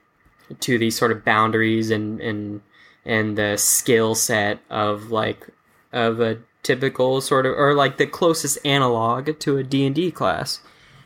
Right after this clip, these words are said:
And so you get, you also see another really creative outlet there of, you see people, like, writing rules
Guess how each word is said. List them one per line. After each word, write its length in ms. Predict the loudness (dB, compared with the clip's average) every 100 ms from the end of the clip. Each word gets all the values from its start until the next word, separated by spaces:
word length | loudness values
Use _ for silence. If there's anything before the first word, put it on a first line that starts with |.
| _ _ -2
And 240 | 0 2
so 440 | 2 4 4 2
you 200 | 0 -4
get, 300 | -2 0 0
you 380 | -4 -4 2 4
also 240 | 4 2 0
see 180 | 0
another 260 | 2 2 2
really 240 | 0 0
creative 400 | -2 0 0 2
outlet 400 | 2 0 -2 -4
there 440 | 0 2 2 2 2
of, 120 | 0
you 80 | -2
see 220 | -2 -2
people, 400 | -2 -2 2 2
like, 180 | 2 0
writing 480 | 0 0 0 -2 0
rules 680 | 2 2 0 0 -2 -2